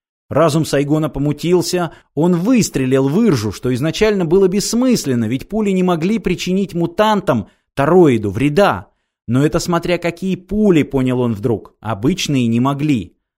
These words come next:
Но у нас-то в магазине волшебные, трассирующие. Каких вампиров серебром, а каких... Иржа боится фосфора.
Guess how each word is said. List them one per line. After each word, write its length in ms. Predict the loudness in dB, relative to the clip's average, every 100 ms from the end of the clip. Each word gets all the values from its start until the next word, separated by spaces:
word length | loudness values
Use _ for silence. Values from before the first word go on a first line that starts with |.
| _
Но 240 | -2 0
у 40 | 2
нас-то 380 | 2 0 -4 -4
в 60 |
магазине 760 | -2 0 0 0 0 0 -2 -8 _
волшебные, 920 | -6 -4 -4 -4 -2 0 0 -2 -4 -14 _ _ _ _
трассирующие. 1200 | -4 -4 -4 -2 0 2 0 -4 -10 -12 -14 -18 _ _ _ _
Каких 420 | -8 -2 -2 0
вампиров 500 | -2 0 2 0 0
серебром, 720 | -2 -2 2 4 6 4 2
а 140 | -2 -4
каких... 920 | 0 -2 -2 -8 -4 -4 -4 -14 -18 _ _ _ _ -6
Иржа 400 | 0 0 2 0
боится 420 | 2 0 0 -4
фосфора. 680 | -2 -2 -2 -4 -4 -4